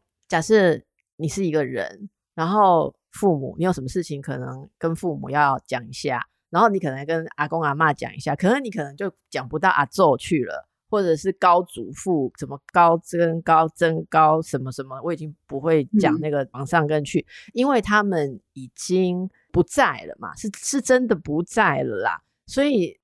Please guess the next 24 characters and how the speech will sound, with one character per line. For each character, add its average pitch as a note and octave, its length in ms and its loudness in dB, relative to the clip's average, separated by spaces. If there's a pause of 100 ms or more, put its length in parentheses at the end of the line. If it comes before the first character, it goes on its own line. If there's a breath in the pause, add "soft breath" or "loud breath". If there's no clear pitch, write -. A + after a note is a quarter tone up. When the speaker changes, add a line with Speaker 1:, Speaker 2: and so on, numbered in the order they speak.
(100)
Speaker 1:
你 F#3 140 0
在 A#3+ 100 6
生 G#3+ 320 0
活 D#3+ 180 2
当 E3 240 -2
中、 E3 220 -2
现 F3 340 2
实 C#3+ 280 -10
当 D#3+ 280 -4
中， D#3+ 320 -4 (560)
当 E4 180 4
然 C4+ 160 2
他 A#3+ 160 2
们 C4+ 140 0
也 D#3 80 2
会 A#3+ 160 2
用 A#3 120 4
某 F3 240 2
种 D3 240 -2
方 F3+ 280 2
式， F3+ 240 -6
例 F3+ 120 -2
如 D#3+ 140 2
说， F3+ 340 4